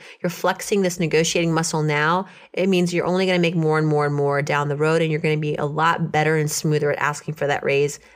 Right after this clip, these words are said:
the next time and the next time and the next time. So way to go.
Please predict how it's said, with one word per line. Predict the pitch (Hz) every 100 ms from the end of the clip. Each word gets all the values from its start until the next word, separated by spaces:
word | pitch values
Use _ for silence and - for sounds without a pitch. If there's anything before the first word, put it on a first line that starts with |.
| -
the | 160
next | 156 156 -
time | 156 147
and | 147
the | 147
next | 147 -
time | - 143
and | 143
the |
next | 139 131 -
time. | - 131
So | - 143 143
way | 151 165 180
to | 185 - 156 151 156
go. | - 135 - -